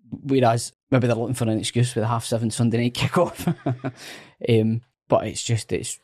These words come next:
it's really, the, the full thing's really, really poor performance. Players not looking like they're,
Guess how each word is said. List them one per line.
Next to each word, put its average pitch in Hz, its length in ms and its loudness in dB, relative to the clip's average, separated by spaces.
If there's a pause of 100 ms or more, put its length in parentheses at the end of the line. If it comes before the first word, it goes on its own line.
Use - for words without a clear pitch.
it's - 240 -2
really, 110 420 -2
the, - 120 -14
the - 140 -2
full 123 220 0
thing's 107 320 -4
really, 104 180 0
really 98 200 0
poor 98 300 -2 (140)
performance. 110 760 -2 (340)
Players 123 400 4 (340)
not 110 160 2
looking 113 220 -4
like 98 140 -4
they're, 98 120 -2